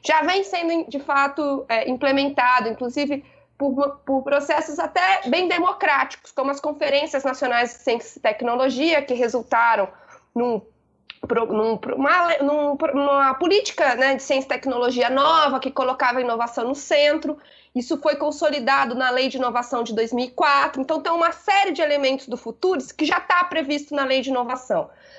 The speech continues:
Depois, o Marco de Ciência e Tecnologia de dois mil e dezesseis aprofundou algumas coisas nesse sentido,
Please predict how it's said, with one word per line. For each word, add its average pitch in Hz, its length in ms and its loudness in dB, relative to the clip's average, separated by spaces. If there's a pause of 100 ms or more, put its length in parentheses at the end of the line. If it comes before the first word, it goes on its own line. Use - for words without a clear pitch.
(140)
Depois, 381 560 0
o 285 80 0
Marco 320 540 2
de 269 80 -8
Ciência 285 320 -2
e - 40 -14
Tecnologia 247 920 0
de 190 140 -4
dois 226 240 0
mil 285 120 2
e 247 40 0
dezesseis 247 540 2
aprofundou 349 640 2
algumas 285 480 2
coisas 247 300 0
nesse 240 260 -4
sentido, - 560 -6